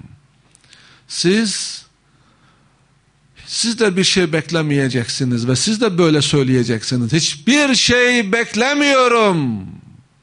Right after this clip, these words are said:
O halde neden karşı geliyorsunuz? Sizden para mı istendi ki hakikatler reddediyorsunuz? Hakikati kabul edersen senden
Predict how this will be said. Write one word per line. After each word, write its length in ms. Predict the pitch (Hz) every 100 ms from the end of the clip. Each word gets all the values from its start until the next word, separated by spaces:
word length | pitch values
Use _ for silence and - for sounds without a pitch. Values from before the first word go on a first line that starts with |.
| _ _ _ _ _ _ _ _ -
O 100 | 180
halde 380 | 175 165 156 143
neden 680 | 143 143 147 165 190 190 170 - _ _ _ _ -
karşı 360 | - 202 165 165
geliyorsunuz? 880 | 151 143 143 135 - 139 135 131 -
Sizden 300 | 156 156 147
para 300 | 147 151 185
mı 120 | 269
istendi 580 | 226 - 165 151 143 143
ki 120 | 135
hakikatler 760 | 147 147 156 156 147 147 143
reddediyorsunuz? 1200 | 131 143 151 139 127 131 127 110 131 151 190 - - - - - - - - -
Hakikati 680 | 190 190 208 240 233 269
kabul 320 | 233 240 247
edersen 960 | 254 247 262 254 - 240 220 170 131 - - - - - _ _ _ _ _ _ _ -
senden 760 | - 190 190 208 202 165 117